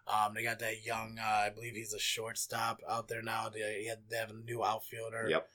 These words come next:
Speaker 1: and everything. I think that's really gonna help out.
Speaker 2: Yep, for sure.
Speaker 1: So, all right, so, uh, when you look at playoffs, so who's winning your wild card game?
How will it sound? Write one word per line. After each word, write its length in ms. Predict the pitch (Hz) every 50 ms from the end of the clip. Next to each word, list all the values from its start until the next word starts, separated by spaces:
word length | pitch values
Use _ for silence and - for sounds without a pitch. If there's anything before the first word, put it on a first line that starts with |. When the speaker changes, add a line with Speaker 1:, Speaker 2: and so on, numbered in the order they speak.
| _ - - - _ _ _
Speaker 1:
and 80 | - 117
everything. 240 | 120 123 120 123 123
I 80 | 123
think 160 | 120 156 160 151
that's 160 | 135 - -
really 140 | 123 117 107
gonna 160 | 107 107 104
help 160 | 101 104 - 107
out. 240 | 101 98 92 - _ _ _ _
Speaker 2:
Yep, 240 | - 78 - - - _ _ _ _
for 140 | - - -
sure. 360 | - - 131 131 104 - - _ _ _ _
Speaker 1:
So, 360 | - - 170 170 170 165 - - _ _ _ -
all 80 | 170
right, 180 | 170 170 160 160
so, 400 | - - 170 165 165 160 160 156
uh, 220 | 147 151 151 151
when 120 | 151 156 160
you 120 | 170 180
look 200 | 180 185 180 180 -
at 380 | 143 156 156 156 151 151 - -
playoffs, 440 | - 160 165 165 156 147 143 139 -
so 340 | - 160 156 147 147 143 - -
who's 260 | 175 185 190 - 160
winning 260 | 170 170 165 160 151
your 100 | 147 139
wild 280 | 135 - 143 151 147 -
card 200 | 123 123 117 113
game? 260 | 117 117 123 120